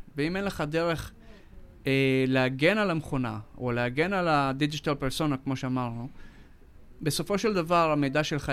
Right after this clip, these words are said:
יגיע למ-, לידיים הלא נכונות. אם חשוב לך המידע שלך, תדאג שיהיה לך, לאו דווקא אקרוניס, אבל תדאג שיהיה לך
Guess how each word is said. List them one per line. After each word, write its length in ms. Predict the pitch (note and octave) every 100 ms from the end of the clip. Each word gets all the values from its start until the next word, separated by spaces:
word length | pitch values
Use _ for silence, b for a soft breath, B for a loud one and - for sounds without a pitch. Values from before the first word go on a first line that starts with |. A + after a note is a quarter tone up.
| C3
יגיע 280 | C3 C#3+ C#3+
למ-, 180 | C3 C3+ C3+
לידיים 800 | A#2+ A2+ A2+ A#2 B2+ B2+ C3+ C3
הלא 140 | B2+
נכונות. 480 | B2 - G#2+ - - - b b b -
אם 80 | E3+
חשוב 320 | - F#3 A#3+
לך 160 | B3+ A#3
המידע 320 | F3 D3+ C3
שלך, 280 | B2+ D#3 G#3+ A3+ - - - - - - -
תדאג 240 | C#3+ D#3 D#3+
שיהיה 180 | E3 C#3+
לך, 160 | - C3+ B2+ B2 E2+ - - -
לאו 140 | B3 C4+
דווקא 300 | C4+ C4 G#3+
אקרוניס, 400 | - F#3 C3 C3+
אבל 100 | C3
תדאג 400 | D3+ D3 G#3+ G#3
שיהיה 240 | - F3+
לך 240 | G3 -